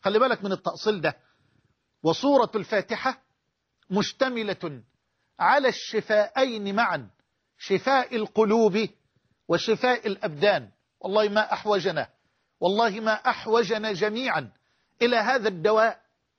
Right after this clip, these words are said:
وإلى هذا الشفاء، لكن القضية عاوزة قلوب بقى تسمع عن الله جل وعلا، وتسمع عن رسول الله صلى الله عليه وسلم. عندنا أمل ما انقطع ولن ينقطع بإذن الله في أمة الحبيب،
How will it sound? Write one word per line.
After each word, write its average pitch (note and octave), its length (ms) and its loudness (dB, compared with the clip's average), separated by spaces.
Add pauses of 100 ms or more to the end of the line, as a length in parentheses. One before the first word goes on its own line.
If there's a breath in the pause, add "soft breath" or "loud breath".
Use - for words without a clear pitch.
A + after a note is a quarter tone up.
(140)
وإلى A#3 280 4
هذا A3 300 2
الشفاء، A#3+ 800 -2 (680)
لكن G#3+ 340 0
القضية G#3+ 560 0
عاوزة A3 360 2
قلوب A3 360 -4
بقى A3+ 220 0
تسمع G3+ 400 -2
عن F#3 220 -2
الله F3+ 260 0
جل D#3 360 -4
وعلا، A2+ 300 -4 (500)
وتسمع G#3+ 500 0
عن F#3+ 140 0
رسول G#3+ 380 -2
الله G#3+ 280 -2
صلى G#3+ 240 -2
الله G3+ 220 4
عليه F#3 140 -2
وسلم. D3+ 380 -6 (520)
عندنا A#3 440 0
أمل G3+ 300 -2
ما B3 80 2
انقطع A#3+ 500 0
ولن A#3 300 2
ينقطع G#3+ 520 -2
بإذن G#3 280 -6
الله A#3+ 240 0 (240 soft breath)
في A#3+ 260 -2
أمة B3+ 280 2
الحبيب، F#3+ 420 -2